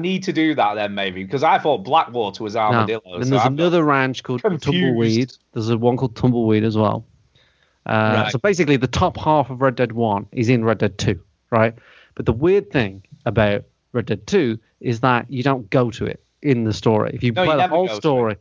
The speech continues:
Speaker 2: you never go. But it's there, all right? And when you go there, there's shit to do. How weird.
Speaker 1: Um, I'll have a look. I'll have a
Speaker 2: Have a
Speaker 1: look,
Speaker 2: look.
Speaker 1: because
Speaker 2: Have
Speaker 1: I
Speaker 2: a
Speaker 1: need to
Speaker 2: ride
Speaker 1: do
Speaker 2: down.
Speaker 1: that.
Speaker 2: It's, it's
Speaker 1: Before I sell it, I need
Speaker 2: it's,
Speaker 1: to do
Speaker 2: yeah,
Speaker 1: that,
Speaker 2: it's
Speaker 1: don't
Speaker 2: worth
Speaker 1: I?
Speaker 2: a ride down there, definitely.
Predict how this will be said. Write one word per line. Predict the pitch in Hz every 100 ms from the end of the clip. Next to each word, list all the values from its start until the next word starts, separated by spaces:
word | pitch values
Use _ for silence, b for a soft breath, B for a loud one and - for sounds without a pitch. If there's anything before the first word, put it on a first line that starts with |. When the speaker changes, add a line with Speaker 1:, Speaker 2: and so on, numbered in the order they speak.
| _ -
Speaker 2:
you | 147
never | 160
go. | 151 120 92 -
But | 160
it's | -
there, | 170 196 - _ _
all | 131
right? | 143
And | 139
when | 151
you | 151
go | 214 196
there, | 131 160 _
there's | 175
shit | - 202
to | -
do. | 254 170 - _ _
How | 180
weird. | 180 143 90
Speaker 1:
Um, | 101 - _ _ _ _ _ _ -
I'll | 110 120
have | 143
a | 131
look. | 135 120 95
I'll | 117 110
have | 135
a |
Speaker 2:
Have | 180
a | 208
Speaker 1:
look, |
Speaker 2:
look. | 139
Speaker 1:
because | 147
Speaker 2:
Have | 190
Speaker 1:
I |
Speaker 2:
a | 240
Speaker 1:
need |
to | 254
Speaker 2:
ride | 240
Speaker 1:
do | 190
Speaker 2:
down. | 147
Speaker 1:
that. | 117
Speaker 2:
It's, | -
it's |
Speaker 1:
Before | 180 220 208
I |
sell | 190 202 147
it, | 117 104
I | 113
need | 127
Speaker 2:
it's, | 120
Speaker 1:
to | 120
do | 123
Speaker 2:
yeah, | 135
Speaker 1:
that, | 98 90 -
Speaker 2:
it's | 98
Speaker 1:
don't | 127
Speaker 2:
worth | 226 220
Speaker 1:
I? |
Speaker 2:
a | 185
ride | 180 160
down | 135 107
there, | 98 87
definitely. | - - 117 110